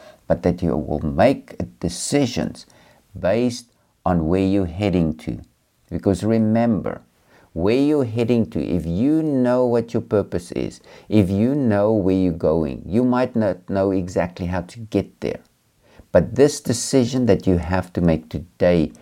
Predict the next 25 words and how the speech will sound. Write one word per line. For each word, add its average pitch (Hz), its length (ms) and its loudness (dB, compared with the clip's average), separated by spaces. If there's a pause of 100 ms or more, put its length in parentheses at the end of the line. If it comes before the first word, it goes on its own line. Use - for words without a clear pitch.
(180)
is 73 200 -4
vitally 107 640 2
important 104 680 0
to 101 100 -2
get 92 420 -2
you 85 80 0
there. 58 260 -4 (460)
And 98 200 2
even 170 500 2 (160)
if 113 200 0
it 113 100 0
seems, 117 680 2 (100)
if 101 180 0
it's 101 160 -2
a 101 60 0
few 117 300 2
degrees 98 520 2
off, 78 320 0
even 151 360 2
if 143 120 -4
it's 120 160 -6
forty-five 113 720 0
degrees, 98 500 2 (480)
uh, 80 280 2
off, - 480 -2